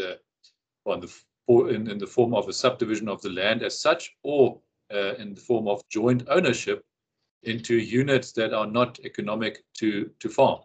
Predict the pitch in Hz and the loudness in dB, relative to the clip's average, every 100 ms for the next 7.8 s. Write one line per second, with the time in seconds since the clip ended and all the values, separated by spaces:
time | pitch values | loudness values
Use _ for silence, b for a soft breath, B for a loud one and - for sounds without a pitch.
0 | _ _ - - 104 98 - 98 - 170 | _ _ -14 -6 -4 -4 -6 -10 -4 2
1 | 147 110 - _ _ _ - 101 101 - | 4 2 -4 _ _ _ -4 -4 -4 -8
2 | 104 98 92 _ _ _ _ _ - 156 | -6 -6 -8 _ _ _ _ _ 4 4
3 | 147 127 120 - _ 104 107 123 120 127 | 4 2 -2 -6 _ -6 -2 0 0 -4
4 | 117 101 - 123 123 113 101 - _ _ | -10 -10 -2 -2 -2 -6 -6 -10 _ _
5 | - 110 117 - _ 123 127 - 123 107 | -10 -2 -2 -2 _ -4 -4 -2 -4 -2
6 | - 123 123 107 - - 127 113 - 185 | -2 -4 -4 -10 -14 -4 -2 -2 -2 -4
7 | 170 131 - 101 - 139 139 | -2 -6 -8 -12 -2 2 2